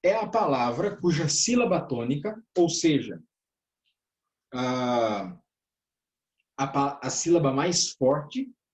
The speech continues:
é a antepenúltima, tá? Então, você tem ali os exemplos, partícula, né?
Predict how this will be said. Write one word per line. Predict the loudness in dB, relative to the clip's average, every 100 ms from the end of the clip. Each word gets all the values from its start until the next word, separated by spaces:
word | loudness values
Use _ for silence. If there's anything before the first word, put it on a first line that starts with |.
| _ _ _
é | 0 2
a | 2
antepenúltima, | 2 2 0 2 2 2 0 -4 -10 -14 _ -18 -14
tá? | -6 -6 -6 -14 _ -20 -20 _ _ _ _
Então, | -2 2 2 2
você | -2 -2 -2
tem | 0 2
ali | 4
os | 6
exemplos, | 4 2 0 -2 -6 -2
partícula, | 0 0 -4 -2 0 0 0 -2 -4 -14 _
né? | -10 -10